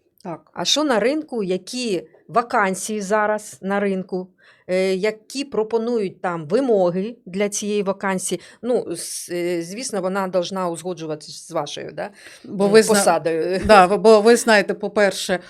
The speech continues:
Speaker 1: яка у вас компанія, ви
Speaker 2: Да.
Speaker 1: знаєте, який стан вашої компанії, ви знаєте, що ви робите.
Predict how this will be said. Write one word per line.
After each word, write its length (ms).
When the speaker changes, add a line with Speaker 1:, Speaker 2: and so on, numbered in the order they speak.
Speaker 1:
яка 320
у 40
вас 260
компанія, 600
ви 100
Speaker 2:
Да. 60
Speaker 1:
знаєте, 320
який 220
стан 320
вашої 300
компанії, 520
ви 120
знаєте, 360
що 200
ви 100
робите. 420